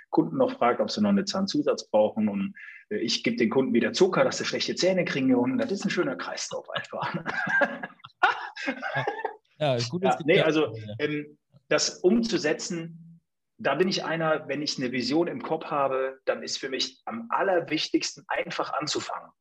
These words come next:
Speaker 1: Weil ich kann dann fünf Jahre über die Idee sinnen. Ich treffe gerne Entscheidungen. Und das ist auch was, was ich wirklich allen Kollegen mitgeben möchte und immer mitgebe. Wir haben so viele Ideen, die wir mit uns rumschleppen, wo wir nicht wissen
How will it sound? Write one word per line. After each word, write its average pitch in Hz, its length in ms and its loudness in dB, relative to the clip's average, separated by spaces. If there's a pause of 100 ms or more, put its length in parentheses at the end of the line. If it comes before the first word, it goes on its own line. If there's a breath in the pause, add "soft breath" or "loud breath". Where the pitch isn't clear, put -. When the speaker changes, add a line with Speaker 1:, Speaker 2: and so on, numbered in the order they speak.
Speaker 1:
Weil 123 280 2 (320)
ich - 160 -4
kann 147 180 0
dann 156 160 0
fünf 202 220 4
Jahre 151 280 6
über 139 160 2
die 135 280 -10
Idee 120 300 0
sinnen. 165 460 2
Ich - 160 0
treffe - 260 0
gerne 135 300 2
Entscheidungen. 113 580 0
Und 101 140 -10
das - 140 -4
ist 165 120 -6
auch - 160 -4
was, 131 220 -6
was 127 120 -6
ich 117 120 -10
wirklich 120 240 -4
allen 143 200 -4
Kollegen 117 320 -2
mitgeben 131 400 -6
möchte 120 320 -4
und 110 100 -6
immer 110 180 -6
mitgebe. 110 500 0 (500 loud breath)
Wir 107 120 0
haben 131 120 4
so 165 120 6
viele 185 260 4
Ideen, 139 540 6
die - 100 4
wir 127 100 8
mit 120 120 6
uns 117 200 4
rumschleppen, 135 520 2
wo 120 100 2
wir 120 100 4
nicht - 260 4
wissen 165 420 2